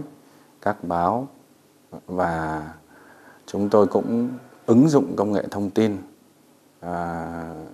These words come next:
ví dụ như là trên trang fanpage của Ủy ban Nhân dân tỉnh để tuyên truyền, à, sâu rộng đồng thời thì đối với những cái địa bàn mà còn khó khăn ấy,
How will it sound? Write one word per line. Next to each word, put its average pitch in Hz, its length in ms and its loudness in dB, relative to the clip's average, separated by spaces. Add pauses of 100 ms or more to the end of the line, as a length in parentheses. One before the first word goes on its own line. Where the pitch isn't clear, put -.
(140)
ví 101 180 2
dụ 131 200 8
như 101 320 2
là 85 320 -2
trên 95 540 -2
trang 98 360 -2
fanpage 101 360 0 (580)
của 76 600 -4
Ủy 85 120 -4
ban 95 220 -8
Nhân 95 140 -6
dân 92 180 -4
tỉnh 85 180 -6 (880)
để 87 140 -2 (120)
tuyên 107 220 2
truyền, 90 260 -2 (840)
à, 80 540 -8
sâu 107 240 -2
rộng 95 220 2 (760)
đồng 92 260 4
thời 87 480 4
thì 85 180 -4
đối 95 280 2
với 110 220 2
những 120 200 0
cái 123 100 0
địa 117 180 0
bàn 82 400 0
mà 80 180 -6
còn 82 140 -6
khó 92 160 -4
khăn 113 300 0
ấy, 120 120 -4